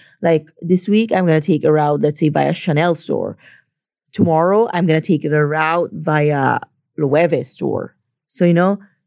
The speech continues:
it changes everything. You see different people, you try, you, you know, new things on the way. Like, I see a protein shake stuff, I would try that. So it changes. It, it's,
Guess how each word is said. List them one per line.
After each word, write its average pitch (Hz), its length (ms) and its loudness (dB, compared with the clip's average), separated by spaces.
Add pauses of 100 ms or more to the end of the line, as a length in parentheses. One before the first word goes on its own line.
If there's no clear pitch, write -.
it 190 140 2
changes 185 600 0
everything. 196 600 2
You 160 60 2
see 175 160 -4
different 214 300 0
people, 175 640 2 (300)
you 196 140 4
try, 165 380 -2 (360)
you, 175 260 2
you 170 140 -2
know, 180 140 2
new 202 320 2
things 214 320 -4
on 185 180 2
the 196 100 2
way. 170 320 4
Like, 160 220 0
I 156 240 -2
see 156 600 -2
a 156 80 0
protein 170 400 0
shake 156 480 -2 (400)
stuff, 165 480 -4 (140)
I 175 80 0
would 165 180 2
try 208 360 -2
that. - 340 -10
So - 220 -2
it - 120 0
changes. 226 640 0
It, 190 160 -2
it's, - 280 -4